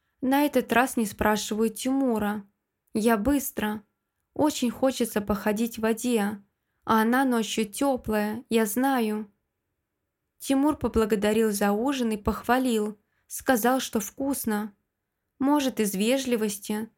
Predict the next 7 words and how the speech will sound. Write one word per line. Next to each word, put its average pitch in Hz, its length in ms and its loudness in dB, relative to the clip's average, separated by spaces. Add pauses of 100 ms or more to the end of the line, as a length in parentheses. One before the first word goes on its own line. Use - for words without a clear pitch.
(120)
но 233 160 4
съел 233 400 0
все 233 480 0 (400)
и 269 100 0
даже 233 340 2
попросил 208 560 0
добавки. 220 800 0